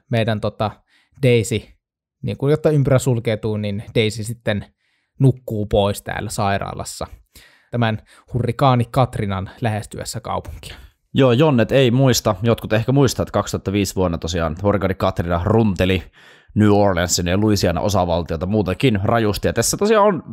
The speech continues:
Speaker 2: väläytelty ja vihjailtu siitä tässä pitkin elokuvaa, mutta ei, niinku, suoraan sanottu, mutta tässä lopussa se tehdään sitten selväksi. Ja elokuvan viimeinen kuva on todella, todella hieno. Siellä ollaan sitten, ö, mennään New Orleansin nykyaikaiselle rautatieasemalle ja päädytään jonnekin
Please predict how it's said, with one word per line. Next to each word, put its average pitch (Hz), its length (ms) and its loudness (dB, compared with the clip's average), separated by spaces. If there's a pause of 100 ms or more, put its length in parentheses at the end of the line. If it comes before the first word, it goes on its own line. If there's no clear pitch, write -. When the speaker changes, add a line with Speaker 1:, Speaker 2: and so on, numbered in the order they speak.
Speaker 2:
väläytelty 139 540 2
ja 123 140 4
vihjailtu 120 440 2
siitä 98 320 0 (180)
tässä - 220 -6
pitkin 101 260 -2
elokuvaa, 92 720 -2 (440)
mutta 95 220 -2
ei, 92 80 2
niinku, 95 160 0
suoraan 101 340 2
sanottu, 127 320 0
mutta 101 100 -6
tässä - 140 -2
lopussa 101 380 -2
se 90 60 -8
tehdään 92 300 -2
sitten - 140 -6
selväksi. 95 420 0
Ja 87 80 0
elokuvan 113 440 0
viimeinen 107 360 2
kuva 92 320 0
on 87 100 -4 (140)
todella, 98 560 2 (120)
todella 92 360 0
hieno. 90 440 0
Siellä 95 260 0
ollaan 101 260 0
sitten, 90 280 -4 (800)
ö, 104 220 2 (220)
mennään 143 320 4
New 151 100 6
Orleansin 123 420 2
nykyaikaiselle 104 600 2
rautatieasemalle 92 1000 0
ja 78 140 -4 (400)
päädytään 98 360 0
jonnekin 92 460 -4